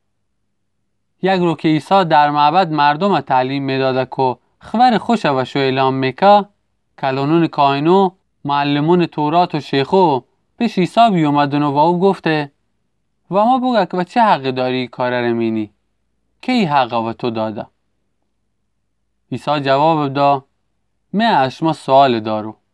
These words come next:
و من بگو از سون که به یحیی این حق داده شده بود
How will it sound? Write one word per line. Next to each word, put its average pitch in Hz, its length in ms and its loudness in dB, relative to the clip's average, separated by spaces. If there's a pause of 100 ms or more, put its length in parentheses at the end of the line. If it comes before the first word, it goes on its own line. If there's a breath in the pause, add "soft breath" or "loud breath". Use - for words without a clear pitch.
(600)
و 160 180 -2
من 214 100 2
بگو 208 280 2
از 165 120 0
سون 214 340 0
که 233 180 0
به 190 140 4
یحیی 139 260 0
این 139 280 0
حق 139 220 2
داده 127 320 -2
شده 131 260 -8
بود 123 260 -6